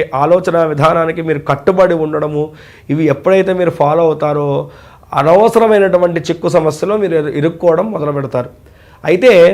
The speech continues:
మీ యొక్క పై అధికారుల యొక్క ఒత్తిడి మాత్రం ఖచ్చితంగా ఈ సంవత్సరం మీ మీద ఉన్నప్పటికి కూడాను మీ తెలివితేటలతోటి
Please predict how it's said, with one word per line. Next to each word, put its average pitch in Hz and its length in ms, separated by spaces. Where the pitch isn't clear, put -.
మీ 151 160
యొక్క 208 200
పై 170 80
అధికారుల 214 480
యొక్క 202 160
ఒత్తిడి 226 340
మాత్రం 175 260
ఖచ్చితంగా 190 600
ఈ 165 40
సంవత్సరం 156 420
మీ 165 80
మీద 156 160
ఉన్నప్పటికి 156 480
కూడాను 165 320
మీ 170 100
తెలివితేటలతోటి 190 880